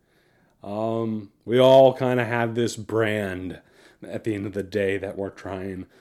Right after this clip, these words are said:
to sell folks, that we're trying to get others to believe. But as time goes by,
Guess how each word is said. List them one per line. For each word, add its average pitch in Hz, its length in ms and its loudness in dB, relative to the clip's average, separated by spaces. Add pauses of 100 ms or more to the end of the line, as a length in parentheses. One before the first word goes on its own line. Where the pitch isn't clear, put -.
(120)
to 101 160 -8
sell 92 560 -8 (240)
folks, - 520 -8 (360)
that 113 140 -2
we're 120 100 2
trying 127 460 0
to 110 80 -4
get 120 320 -4
others 107 580 -2 (220)
to 107 440 -6 (220)
believe. 104 460 -6 (1800)
But 135 160 0
as 139 160 0
time 165 240 2
goes 151 180 8
by, 143 300 -2